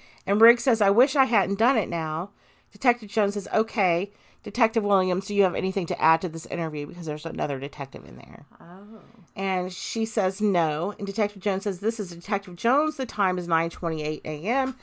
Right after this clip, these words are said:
Speaker 1: This concludes the interview." So he concludes the interview when she starts talking crazy stuff.
Speaker 2: Of course he does.
Speaker 1: Mm-hmm. Now, the next day, she was discharged from the hospital, and she was subsequently arrested. And we're gonna talk a little bit more about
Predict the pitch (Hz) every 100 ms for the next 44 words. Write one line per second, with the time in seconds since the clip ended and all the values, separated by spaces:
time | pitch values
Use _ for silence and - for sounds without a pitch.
0 | - _ - 226 - 226 196 - 180 180
1 | 180 170 175 156 - 165 _ _ - -
2 | 254 285 370 359 302 285 220 214 208 196
3 | 185 175 175 - 170 170 - - 160 -
4 | 151 156 139 139 - - - - _ _
5 | - - 359 440 320 196 151 156 - -
6 | - _ 202 196 233 262 _ _ _ _
7 | - - - - 226 196 240 277 302 -
8 | 302 262 254 - 226 226 226 208 - -
9 | 180 - 196 196 269 285 - 202 185 196
10 | - - - - 202 202 202 196 - -
11 | 185 175 - 165 - - 180 - 170 160
12 | 151 131 - 156 208 311 349 - 269 269
13 | 254 254 240 208 208 202 190 185 180 175
14 | - -